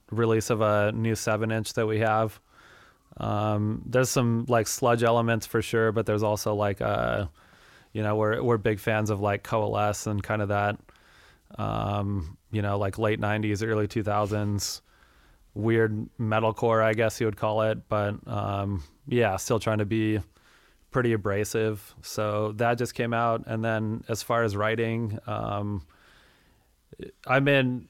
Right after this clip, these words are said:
I, the concept I have is to do a oral history of, uh, my hometown. Um, and it, but I mean that any,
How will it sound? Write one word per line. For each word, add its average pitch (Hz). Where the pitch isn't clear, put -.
I, 135
the 131
concept 143
I 120
have 120
is 110
to 120
do 113
a 107
oral 113
history 110
of, 101
uh, 98
my 104
hometown. 107
Um, 104
and 123
it, 123
but 120
I 123
mean 120
that 120
any, 123